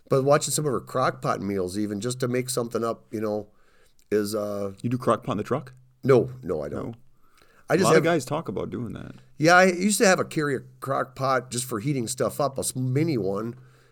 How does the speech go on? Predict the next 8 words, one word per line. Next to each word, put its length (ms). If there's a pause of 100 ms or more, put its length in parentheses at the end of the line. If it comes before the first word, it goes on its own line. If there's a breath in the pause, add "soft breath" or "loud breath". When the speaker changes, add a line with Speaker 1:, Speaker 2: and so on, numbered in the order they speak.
(280 soft breath)
Speaker 1:
But 420
the 160
Burton 340
stove 360
is 120 (440)
way 300
quicker. 640 (600)
Um, 540